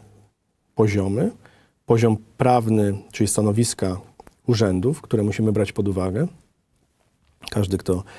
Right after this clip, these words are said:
sporządza projekty, y, wie doskonale, iż możemy mieć różne stanowiska urzędów,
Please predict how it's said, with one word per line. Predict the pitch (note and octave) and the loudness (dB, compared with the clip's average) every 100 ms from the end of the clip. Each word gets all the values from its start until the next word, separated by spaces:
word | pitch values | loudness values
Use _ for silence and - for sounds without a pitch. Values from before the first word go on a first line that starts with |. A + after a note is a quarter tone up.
| - - _ | -20 -20 _
sporządza | - G#2 G#2 G#2 | -4 0 2 2
projekty, | F#2+ G#2 A2 A2 A2 | 2 2 2 2 0
y, | G#2+ G#2+ - - A2 G2+ G2 F#2+ G2 F#2+ - - | 0 -2 -8 -12 -8 -6 -6 -8 -10 -14 -14 -2
wie | G#2 G2+ | 2 2
doskonale, | G2+ - G#2+ G2+ G2 F#2+ | 0 -2 -2 0 0 -2
iż | F#2 F2+ - - - - _ _ - | -4 -8 -14 -20 -20 -20 _ _ -8
możemy | G#2 G2+ G#2 G#2 G2+ | -4 -2 2 2 2
mieć | G2 A2+ | 0 0
różne | A2 G#2 | 0 0
stanowiska | - F#2+ F#2+ G#2 - F2+ | -2 -2 -2 -2 -2 -4
urzędów, | F2+ A#2 A#2+ A2+ A2 | 0 2 4 2 0